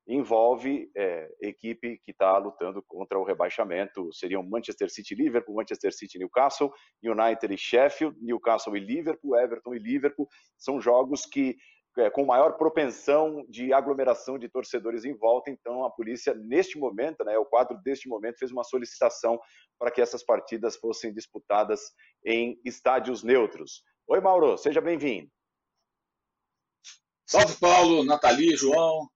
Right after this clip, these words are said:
Speaker 2: Gomes, obrigado pela participação com a gente. Quero falar, Gomes, sobre a vitória sobre o Liverpool, né? Que, assim, foi um momento especial, um momento, um grande momento do time na temporada. E como toda a sua experiência de futebol europeu, especialmente na Inglaterra, Gomes, eu queria que você falasse um pouquinho sobre isso.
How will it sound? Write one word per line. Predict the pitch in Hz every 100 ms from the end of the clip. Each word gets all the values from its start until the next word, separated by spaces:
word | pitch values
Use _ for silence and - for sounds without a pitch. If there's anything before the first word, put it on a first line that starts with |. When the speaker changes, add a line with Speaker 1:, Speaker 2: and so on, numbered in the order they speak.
| _
Speaker 2:
Gomes, | 123 160 147 127 -
obrigado | 113 107 139 127
pela | 139 123
participação | 139 - - - 127
com | 127
a | 123
gente. | 165 170 -
Quero | - 262
falar, | 226 143
Gomes, | 180 226 - - - -
sobre | - - 220 247 330
a | - 247
vitória | 254 - 240 233
sobre | 254 233
o | 233
Liverpool, | 226 185 - 123
né? | 135 - _ - _ _ - _
Que, | 381 196
assim, | - 180 -
foi | 403
um | 415
momento | 440 170 220 262 302 294
especial, | 247 - - - 185 196 123
um | 101 95 101 - -
momento, | 233 160 - 208
um | 196 139 104 95 - _ _ -
grande | 240 233
momento | 170 196 -
do | 147
time | 180 170
na | 151
temporada. | - 151 143 123 196 117 104 _ _ _ _ _
E | 175
como | - 254
toda | 262 320
a |
sua | 247 254
experiência | - 233 196 226 -
de | -
futebol | - 156 190
europeu, | 160 - 185
especialmente | - 202 175 160 160
na | 156
Inglaterra, | 131 123 190 202 143
Gomes, | 139 170
eu |
queria | 240 269
que | -
você | -
falasse | 262 -
um |
pouquinho | 226 214 233
sobre | - 214 175 208
isso. | -